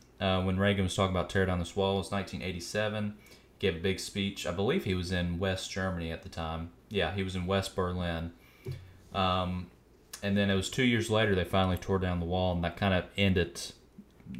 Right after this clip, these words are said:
the Cold War, so to say, by tearing down of the wall. Um, but yeah, I thought it was, um, interesting. I didn't realize that was today in history that he gave that famous speech.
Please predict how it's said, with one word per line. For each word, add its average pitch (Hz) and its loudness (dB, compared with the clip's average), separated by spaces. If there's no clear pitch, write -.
the - -8
Cold 90 0
War, 85 -4
so 87 -2
to 78 -6
say, 78 -4
by 76 -4
tearing 85 -6
down 80 -6
of 78 -14
the 78 -14
wall. 78 -8
Um, 87 -6
but 131 0
yeah, 98 2
I - 0
thought 107 2
it 101 6
was, 95 -4
um, 98 0
interesting. 104 0
I 92 4
didn't 98 2
realize 92 4
that - 0
was 92 -6
today 92 0
in 87 0
history 87 -4
that 85 -4
he 85 -6
gave 87 -4
that - -6
famous 87 -6
speech. - -8